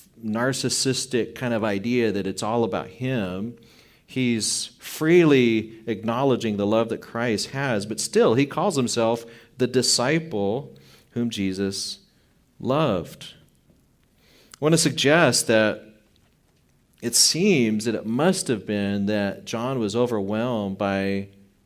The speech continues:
grace, by friendship, that, you know, he's one of the disciples there when Jesus says, "No longer do I call you servants, I call you friends."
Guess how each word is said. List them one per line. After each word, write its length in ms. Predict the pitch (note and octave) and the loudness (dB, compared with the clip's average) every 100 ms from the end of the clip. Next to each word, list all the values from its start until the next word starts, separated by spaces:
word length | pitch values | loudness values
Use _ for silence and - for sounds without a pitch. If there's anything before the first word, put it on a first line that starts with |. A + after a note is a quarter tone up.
| - | -20
grace, 920 | - A2+ B2+ G#2+ E2+ - - - - _ _ _ _ _ _ _ _ _ _ _ _ _ _ _ _ _ _ - | -6 0 2 0 -2 -6 -10 -10 -14 _ _ _ _ _ _ _ _ _ _ _ _ _ _ _ _ _ _ -6
by 140 | A2 | -4
friendship, 920 | G2+ - C#3 C#3+ C3+ - G#2+ G2 F#2+ | -6 -4 -2 -2 -4 -2 0 -2 -4
that, 340 | - G#2 G2+ - - _ _ _ _ - | -2 -2 -2 -6 -20 _ _ _ _ -8
you 100 | A#2 | -6
know, 80 | G#2 | -2
he's 260 | C3+ B2 | -2 -2
one 360 | A2 A#2 C#3+ D#3+ | -2 -2 2 2
of 100 | C3 | 0
the 80 | B2 | -2
disciples 800 | A#2+ - C3+ D#3+ D3+ A2 G#2 - | -2 -2 0 -2 -2 -2 -4 -4
there 340 | G2+ G2 G2 | -2 0 -2
when 180 | G2+ G2+ | -4 -6
Jesus 340 | G#2+ A2 G#2+ | -6 -6 -6
says, 360 | G#2 - G2+ G2+ | -6 -4 -4 -4
"No 100 | C#3+ | -8
longer 220 | C3+ A#2+ | -8 -4
do 80 | A2 | -4
I 80 | G2+ | -4
call 260 | - A2 | -4 -6
you 160 | G#2 F#2+ | -4 -4
servants, 480 | - G#2 D3 G2 F2+ | -4 -6 -6 -6 -8
I 60 | |
call 180 | - G#2 | -8 -8
you 120 | F2+ | -8
friends." 920 | D#2+ G2+ B2 G#2+ D#2 - - - - | -8 -8 -6 -6 -10 -12 -10 -10 -12